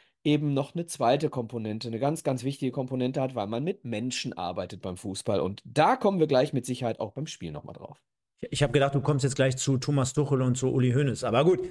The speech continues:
Speaker 2: das ist ein anderes
Speaker 1: <laughs>
Speaker 2: Thema. Das ist ein anderes Thema. Ähm, Zebra des Tages ist nämlich unser Topic. Und
Speaker 1: Oh, das wird
Speaker 2: zwar
Speaker 1: ganz einfach, glaub ich. Aber
Speaker 2: Ja.
Speaker 1: wir geben vier, oder?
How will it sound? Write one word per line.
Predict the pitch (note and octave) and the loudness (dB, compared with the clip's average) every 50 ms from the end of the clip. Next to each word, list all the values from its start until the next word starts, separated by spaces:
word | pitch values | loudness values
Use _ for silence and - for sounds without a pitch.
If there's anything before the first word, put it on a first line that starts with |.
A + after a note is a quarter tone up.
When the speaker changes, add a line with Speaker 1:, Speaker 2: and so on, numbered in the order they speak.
| - - - | -6 -2 2
Speaker 2:
das | E3+ F#3+ - | 2 4 6
ist | G#3 | 6
ein | B3+ C#4+ | 6 6
anderes | A#3+ A3 C4 B3 B3+ C4 | 6 6 6 6 6 6
Speaker 1:
<laughs> | - | 6
Speaker 2:
Thema. | B3+ C4 C4 C4 C#4 C#4+ C#4 - - - G3 - - | 6 4 6 4 4 2 0 -2 -4 -4 -4 0 2
Das | - F3+ F3 | 4 4 4
ist | G#3+ | 4
ein | G#3 | 4
anderes | G#3 A3+ C4 C4 A#3+ - | 4 4 4 2 2 4
Thema. | - A#3+ A#3+ A#3+ B3 C4 D4 D#4 - - | 2 4 4 4 4 4 2 0 0 2
Ähm, | - G3 G3+ G3+ G#3 G#3 G3+ G3+ G#3 G#3 G#3 | 4 4 4 4 4 2 2 2 0 2 2
Zebra | - D4+ E4 C#4 C4 A3+ | 2 4 4 2 2 2
des | G#3+ - | 2 2
Tages | - B3 C#4+ D4+ G#3 D#3+ - | 2 2 2 4 2 2 2
ist | F3+ - - | 0 2 2
nämlich | F#3+ F#3+ - - | 2 2 2 0
unser | - A#3+ C#4 A3+ C#3+ B2+ | 2 2 4 4 2 4
Topic. | - C#3 B2+ C3 E3+ A#3 B3 - - - - - - _ _ _ _ _ | 2 2 2 4 2 0 0 -4 -12 -16 -18 -20 -20 _ _ _ _ _
Und | - F3 F3+ F3 | 2 2 4 8
Speaker 1:
Oh, | D#3 | 8
das | D#3+ F#3+ | 8 8
wird | E3+ F#3 | 8 8
Speaker 2:
zwar | F#3+ F3+ D3+ C3+ | 8 6 6 6
Speaker 1:
ganz | - - G3+ G3 | 6 4 4 2
einfach, | - C3 C3+ F3 F#3+ - C#3+ - - | 2 2 2 2 2 0 0 0 2
glaub | A#2+ A#2 B2+ D3+ | 2 2 4 4
ich. | A3+ B3 - | 2 2 4
Aber | G#3 - | 4 4
Speaker 2:
Ja. | - G3+ G3 | 6 6 6
Speaker 1:
wir | B3 C#4+ | 4 4
geben | B3 D4+ D4 D4 | 6 6 4 4
vier, | - - C4+ G#3 F#3+ | 4 4 6 6 6
oder? | B2+ D3 A3 D#4 F#4 | 8 6 6 4 2